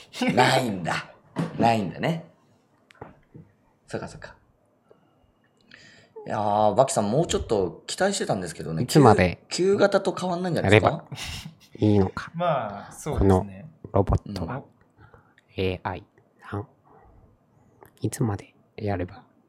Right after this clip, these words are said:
Speaker 3: いいのか。という話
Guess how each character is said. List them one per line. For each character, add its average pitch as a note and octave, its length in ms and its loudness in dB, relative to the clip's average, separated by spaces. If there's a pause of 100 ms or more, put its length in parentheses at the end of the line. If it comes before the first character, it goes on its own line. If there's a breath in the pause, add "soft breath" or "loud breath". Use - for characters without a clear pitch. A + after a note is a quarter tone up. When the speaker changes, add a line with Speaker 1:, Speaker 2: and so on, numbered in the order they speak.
(100)
Speaker 3:
い G#2+ 140 0
い F#2 160 -4 (240)
の - 160 -20 (280)
か。 - 220 -6 (1000)
と E3+ 180 6
い E3 600 8
う - 60 -2 (1800)
話 G#2 760 -2